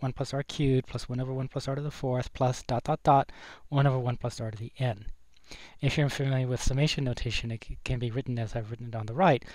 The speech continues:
the sum as I goes from zero to n of one over one plus R to the I.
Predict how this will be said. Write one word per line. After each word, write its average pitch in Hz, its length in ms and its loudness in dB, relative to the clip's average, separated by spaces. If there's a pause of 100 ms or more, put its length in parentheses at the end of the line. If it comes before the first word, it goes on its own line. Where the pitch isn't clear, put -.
(220)
the 131 80 -6
sum 139 420 4
as 127 220 -2
I 135 160 0
goes 127 160 0
from 131 100 -4
zero 120 240 -2
to 123 100 -6
n 139 380 0
of 127 300 0
one 127 120 -2
over 120 120 -4
one 117 180 -6
plus - 240 -8
R 110 240 -10 (400)
to - 140 -6
the 113 160 -2
I. 113 420 -2